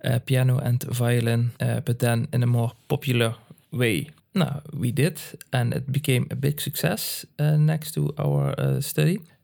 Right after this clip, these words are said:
Uh, he played at the moment also with, uh, André Rieu in his orchestra, and then we became the, the idea to, to start by ourselves a big orchestra, but then, uh, classical and pop music, uh, together. Uh, so then we started a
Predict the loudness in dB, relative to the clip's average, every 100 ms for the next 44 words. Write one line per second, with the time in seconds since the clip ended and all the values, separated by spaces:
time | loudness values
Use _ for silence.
0 | -2 0 4 4 4 2 0 2 0 0
1 | 2 4 2 0 2 2 2 0 0 -2
2 | 0 0 4 4 4 0 0 2 2 0
3 | 0 2 2 2 0 0 -2 0 0 0
4 | 0 2 4 2 0 -2 -4 -4 -2 0
5 | 2 2 0 0 -2 -2 0 2 0 0
6 | -2 -2 -4 -2 -2 -2 -6 -6 -6 -4
7 | -2 0 0 0 0 -2 -2 -4 -2 -4
8 | -2 -2 -4 -10 -6 -2 2 2 0 -2
9 | 0 0 -2 -2 -2 0 -2 -2 0 2
10 | 2 0 -2 0 0 -2 0 0 -2 -4
11 | -10 -4 0 2 2 2 0 -2 -4 -2
12 | 0 0 0 -2 -2 -2 -2 -4 -4 -4